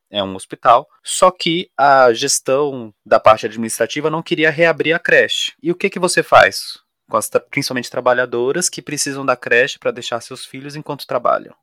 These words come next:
sabe? Então, assim, são questões extremamente complexas de lidar e não tem uma resposta fácil ou simples. O que funciona pra determinada realidade não funciona pra outras. Eu acho que, de uma maneira geral,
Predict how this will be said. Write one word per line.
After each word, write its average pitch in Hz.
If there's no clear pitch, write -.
sabe? 92
Então, 110
assim, 123
são 147
questões 160
extremamente 160
complexas 147
de 120
lidar 110
e 113
não 139
tem 160
uma 185
resposta 120
fácil 110
ou 107
simples. -
O 117
que 123
funciona 143
pra -
determinada 120
realidade 113
não 151
funciona 165
pra 208
outras. 123
Eu 113
acho 120
que, 156
de 120
uma 135
maneira 135
geral, 117